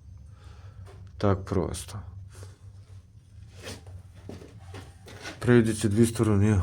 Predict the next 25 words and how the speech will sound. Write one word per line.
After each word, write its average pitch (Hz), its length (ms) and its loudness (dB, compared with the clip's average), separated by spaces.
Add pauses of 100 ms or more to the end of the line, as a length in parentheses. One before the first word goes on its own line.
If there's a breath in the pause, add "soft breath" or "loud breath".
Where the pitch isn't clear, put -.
(120)
опустити, 131 640 4
потім, 113 500 6
напевно, 107 420 6
ту 104 200 4
защиту 127 500 4
знімати, 101 580 2
бо 104 60 0
там 107 220 4
під 104 160 0
низом 101 400 4
є 98 200 2 (1400 loud breath)
болта, 110 580 6 (220)
болти, 113 480 4
що 107 260 0 (960 loud breath)
кріпляться 117 540 0
той 120 160 6
кронштейн. 104 640 2
Якраз 107 280 2
два 113 160 8
болта 110 360 4
там 101 220 2
заходять 98 440 0
з 92 40 -10
тої 104 180 -4
сторони. 95 500 -2